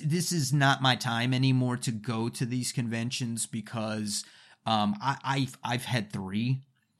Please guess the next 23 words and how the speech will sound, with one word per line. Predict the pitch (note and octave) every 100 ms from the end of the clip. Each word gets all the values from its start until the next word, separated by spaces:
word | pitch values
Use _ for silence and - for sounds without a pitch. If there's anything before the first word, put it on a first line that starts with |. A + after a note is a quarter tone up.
| _ -
I | A2
feel | A2+ B2+ A#2+
like | A2+ G#2+ G#2 -
I | - A2+
have | G2 G#2
had | A#2+ A#2 A#2+ A2
the | - A#2
good | G#2 A#2
old | A#2+ A#2+ G#2
days, | A2+ A#2 A#2 A2+
and | G#2
I |
felt | G#2 A#2 A2+
a | A#2+
time | - A2+ A#2 A2+
that | A2 A2
this | C#3 C3+
is | A#2+ B2+
not | A#2 A2+
gonna | A2+ G#2
be | G#2
the | G2+
same | - - G2 G2 -